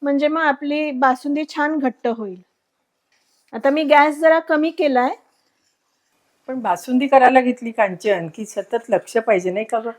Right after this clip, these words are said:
Speaker 1: हो, सतत ते हलवत राहायला लागतं दूध, नाही तर खाली लागेल.
Speaker 2: हा. हे मुख्य म्हणजे बाजूनी तर तू म्हणतेस त्या पद्धतीने तर साय घालायचीच, परंतु भांड्याच्या बुडापासून सुद्धा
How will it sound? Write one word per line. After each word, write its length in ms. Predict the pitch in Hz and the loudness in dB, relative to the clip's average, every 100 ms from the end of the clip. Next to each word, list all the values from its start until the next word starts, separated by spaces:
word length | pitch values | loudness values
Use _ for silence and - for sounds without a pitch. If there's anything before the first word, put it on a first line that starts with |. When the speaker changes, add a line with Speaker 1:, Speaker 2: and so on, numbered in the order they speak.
| - | -8
Speaker 1:
हो, 220 | 254 294 | 2 4
सतत 280 | 294 294 277 | 4 2 4
ते 240 | 302 302 339 | 2 4 2
हलवत 420 | 381 294 320 339 | 2 4 4 4
राहायला 220 | 403 320 | 4 4
लागतं 360 | 294 269 277 262 | 0 2 2 4
दूध, 180 | 277 415 | 0 -2
नाही 160 | 330 269 285 | -2 0 0
तर 60 | 302 | -2
खाली 300 | 339 247 262 | 0 0 2
लागेल. 380 | 247 214 202 196 - | 0 -4 -10 -12 -16
Speaker 2:
हा. 80 | 175 156 _ _ _ _ | -20 -20 _ _ _ _
हे 40 | 208 | -6
मुख्य 380 | 208 190 - 233 | -4 -4 0 0
म्हणजे 560 | 240 220 226 247 320 - _ _ | 2 2 4 2 0 -6 _ _
बाजूनी 460 | 170 170 151 196 233 | 0 2 2 2 2
तर 120 | 240 254 | 4 2
तू 80 | 262 | 2
म्हणतेस 500 | 240 214 240 240 - | 2 2 4 4 4
त्या 100 | 226 | 2
पद्धतीने 600 | 220 214 185 220 233 226 | 2 -2 0 0 0 -2
तर 140 | 226 | -2
साय 300 | 220 220 202 214 | 0 2 2 4
घालायचीच, 580 | 196 185 208 226 170 - _ _ _ _ | 2 2 2 -2 -6 -8 _ _ _ _
परंतु 580 | 208 220 226 247 285 349 359 | 0 2 0 -2 -2 -2 -4
भांड्याच्या 580 | 202 190 185 190 220 262 | 0 2 2 0 2 2
बुडापासून 680 | 220 202 202 226 240 226 247 | 2 4 6 4 2 -2 -4
सुद्धा 400 | 233 208 226 | -6 -4 -2